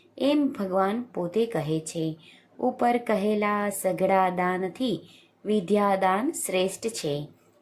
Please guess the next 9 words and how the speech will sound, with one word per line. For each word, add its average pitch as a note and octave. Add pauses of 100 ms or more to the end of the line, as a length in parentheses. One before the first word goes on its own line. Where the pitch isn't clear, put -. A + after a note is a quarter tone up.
આમ B3+ (200)
વિદ્યાદાનથી A3+
જેટલું G3+
પુણ્ય G3
થાય G3
છે, A#3 (360)
તેટલું C#4+
પુણ્ય B3 (500)
વરુથીની B3+